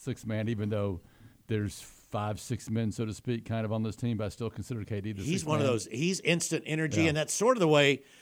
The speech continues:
Speaker 2: I was gonna ask Bruce about that, but then Jacob asked a question about combinations very first, and I didn't want the next question to be the exact same thing, but I was gonna ask him, I mean, because he's got, there are two or three guys. Chad is one of 'em.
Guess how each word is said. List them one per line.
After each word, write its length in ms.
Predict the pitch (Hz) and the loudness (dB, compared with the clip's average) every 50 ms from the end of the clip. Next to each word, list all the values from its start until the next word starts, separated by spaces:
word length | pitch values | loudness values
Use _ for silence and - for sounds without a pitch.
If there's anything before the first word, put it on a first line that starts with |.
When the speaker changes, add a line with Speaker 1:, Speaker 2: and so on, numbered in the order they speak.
| - _ | -18 _
Speaker 2:
I 120 | - 151 165 | 0 2 2
was 120 | 151 139 | 2 2
gonna 220 | - 127 185 214 220 | 2 4 4 6 6
ask 460 | 175 147 147 147 147 139 - - - - | 6 6 8 8 6 4 2 -2 -4 -8
Bruce 360 | 101 98 147 156 147 139 - | -4 2 4 4 4 4 2
about 320 | 135 120 151 135 123 - - | 2 4 6 6 6 6 6
that, 220 | 147 151 147 113 | 6 6 6 4
but 100 | 113 - | 0 0
then 160 | 147 135 113 | 0 -2 0
Jacob 340 | 98 147 165 175 165 139 123 | 4 4 4 4 4 4 2
asked 220 | 135 131 - - | 2 2 2 -2
a 20 | - | -4
question 400 | - 151 147 131 - - 127 131 | 0 0 2 2 2 0 0 2
about 180 | 127 123 104 | 2 2 2
combinations 600 | - 165 156 143 135 135 139 156 143 - 127 107 101 | 2 2 2 2 2 2 2 2 0 0 -4 -4 -2
very 220 | 113 139 139 127 | 0 0 0 0
first, 260 | - - 139 135 - | 0 0 -2 -2 0
and 80 | - 120 | 0 0
I 60 | 135 | 0
didn't 120 | 135 120 131 | 0 0 0
want 140 | 135 127 | 0 0
the 60 | - 117 | 0 0
next 220 | 131 117 - - | -2 -2 -4 -2
question 440 | - 131 131 - - 101 95 95 92 - - - - - - - | 0 0 0 0 0 -4 -4 -6 -6 -8 -14 -20 -20 -20 -18 -10
to 80 | - 113 | -4 -2
be 80 | 131 127 | 0 2
the 160 | 123 120 113 | 2 2 2
exact 340 | 98 - 147 139 131 120 - | 2 2 2 0 0 0 0
same 240 | - 135 123 113 | -2 -2 -2 0
thing, 200 | - 165 185 170 | 0 0 0 2
but 100 | 131 131 | 2 2
I 80 | 147 170 | 2 2
was 100 | 202 151 | 2 0
gonna 160 | 135 151 135 | 0 -2 -2
ask 380 | 107 107 143 160 160 156 - - | 0 2 2 2 2 2 0 0
him, 200 | 139 139 135 120 - - - - - - | 0 0 -2 -4 -8 -14 -20 -20 -10 -8
I 200 | 101 117 123 139 | -6 -4 -2 -2
mean, 160 | 147 147 143 | -2 0 -2
because 200 | 143 - 156 139 | 0 0 0 0
he's 140 | 131 147 123 | 0 -2 -2
got, 320 | - - 170 196 196 - - - - _ _ | 2 4 4 4 4 2 -4 -12 -20 _ _
there 140 | 135 151 139 | 2 2 2
are 20 | 131 | 2
two 180 | - - 208 | 0 2 2
or 60 | 208 | 2
three 160 | 202 190 185 175 | 2 2 4 4
guys. 220 | 175 143 110 - | 4 4 4 2
Chad 380 | - - 170 165 160 170 180 180 | 0 2 4 6 8 8 8 6
is 120 | 190 156 | 4 4
one 200 | 160 151 147 139 | 4 4 4 6
of 100 | 139 123 | 4 4
'em. 220 | 135 135 156 156 | 2 0 -2 -6